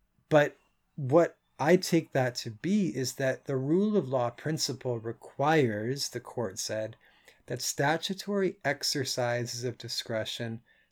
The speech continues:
must be carried out in accordance with the purpose of the statute. You can't say that just because a statute gives you a discretion to do something, a discretion,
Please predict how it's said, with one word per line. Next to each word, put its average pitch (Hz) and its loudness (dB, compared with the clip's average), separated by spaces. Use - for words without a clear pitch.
must 127 -4
be 139 -6
carried 131 -2
out 117 -4
in 120 -4
accordance 117 -6
with 120 -10
the 107 -10
purpose - -2
of 107 -8
the 107 -12
statute. - -6
You 131 -6
can't 147 -4
say 120 -2
that 113 -10
just 185 0
because 160 -2
a 147 0
statute 131 0
gives 156 0
you 165 0
a 147 4
discretion 139 -2
to 160 -2
do 120 -4
something, 113 -6
a 113 -6
discretion, 127 -2